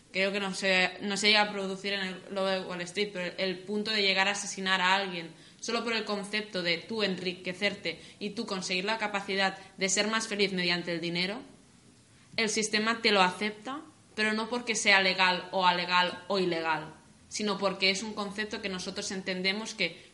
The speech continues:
cualquier cosa, por to-, o sea, todos los medios posibles, son aceptables para conseguir nuestro fin, que puede ser la libertad y puede ser lo que tú quieras, pero, eh, sinceramente yo no creo que nuestro fin sea la libertad como concepto, porque creo que la libertad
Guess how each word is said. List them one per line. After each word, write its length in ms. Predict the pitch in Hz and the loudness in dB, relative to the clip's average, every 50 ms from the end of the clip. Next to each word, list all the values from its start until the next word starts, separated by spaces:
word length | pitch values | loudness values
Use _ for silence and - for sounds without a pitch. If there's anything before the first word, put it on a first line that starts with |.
| _ _ - | _ _ -6
cualquier 560 | - 214 208 196 190 190 - 226 220 226 - | 2 4 6 6 6 2 0 -4 -4 -4 -6
cosa, 460 | - 220 220 220 - - - 269 - - - | -8 -8 -6 -6 -6 -8 -8 -10 -10 -6 -6
por 160 | 196 185 - | -6 -6 -4
to-, 340 | - - 101 - - - - | -4 -4 -4 -4 -8 -12 -8
o 100 | - 202 | -8 -6
sea, 220 | 190 202 196 196 196 | -2 0 0 0 0
todos 180 | 214 226 226 226 | 0 -2 -2 -2
los 140 | 214 208 220 | -4 -4 -4
medios 280 | 208 196 190 185 180 | -2 0 0 -2 -2
posibles, 600 | 185 180 180 - 208 214 214 226 254 269 262 - - - - - - - - - - _ - | -4 -8 -8 -6 -6 -8 -8 -8 -10 -10 -12 -14 -18 -20 -20 -20 -20 -20 -20 -20 -20 _ -10
son 300 | - - 240 220 208 202 | -6 -2 -2 0 0 0
aceptables 640 | 196 190 196 196 196 196 208 208 214 240 254 247 - | -2 -2 -4 -6 -2 2 2 2 2 2 -2 -2 -4
para 240 | - - 196 180 180 | -6 -6 -4 -4 -4
conseguir 320 | 185 180 - - 170 170 | -4 -6 -6 -4 -6 -4
nuestro 300 | 175 175 170 - - 170 | -4 -6 -6 -6 -8 -10
fin, 280 | 165 - 170 160 156 156 - - - - - - | -8 -8 -8 -8 -8 -10 -12 -14 -16 -16 -10 -2
que 140 | - 185 185 | -2 -2 0
puede 260 | 180 196 208 208 208 | 2 2 4 4 4
ser 160 | 202 208 185 | 2 2 2
la 100 | 185 180 | 2 2
libertad 540 | 180 180 175 170 170 175 - 208 226 - - - - | 2 2 2 0 -2 0 0 2 2 2 0 -2 -4
y 120 | - 196 | -6 -4
puede 260 | 170 185 185 185 190 185 | -2 0 0 0 0 0
ser 160 | 190 202 196 | -2 -4 -4
lo 100 | 208 196 | -4 -4
que 120 | 202 190 | -6 -6
tú 120 | 180 185 175 | -6 -6 -4
quieras, 440 | - 185 175 165 160 156 - - - - - - - - | 0 0 0 0 -2 -6 -10 -14 -18 -20 -20 -20 -8 2
pero, 300 | - 190 190 185 - - - - - - - - - - - - - - | 4 4 4 4 2 -2 -8 -14 -16 -14 -14 -14 -16 -18 -20 -18 -8 -2
eh, 180 | - 196 180 - - | 0 0 0 -2 -4
sinceramente 720 | - - 202 196 190 208 208 202 208 208 208 214 214 226 226 | -4 -2 -2 -2 0 2 2 2 2 2 0 0 0 0 0
yo 80 | 208 196 | 0 0
no 80 | 190 | 0
creo 220 | 180 196 196 190 185 | -2 -2 -2 -2 -2
que 60 | 185 | -4
nuestro 280 | 185 180 180 - 175 | -6 -6 -6 -8 -10
fin 220 | 175 - 180 175 175 | -10 -8 -8 -8 -6
sea 220 | - 180 170 165 | -4 -4 -4 -4
la 60 | 165 | -4
libertad 440 | 165 165 165 165 165 165 - 175 170 | -6 -4 -6 -6 -6 -6 -8 -8 -8
como 240 | - 165 170 165 165 | -8 -10 -10 -10 -10
concepto, 480 | 160 160 170 - 190 190 185 - 214 208 | -12 -12 -6 -4 -4 -4 -4 -8 -10 -10
porque 240 | 175 - - 165 | -10 -10 -10 -10
creo 180 | 170 185 180 175 | -6 -4 -4 -4
que 80 | 180 175 | -2 -4
la 80 | 170 | -4
libertad 460 | 165 170 165 165 165 - 190 190 196 | -4 -4 -6 -6 -6 -4 -4 -4 -4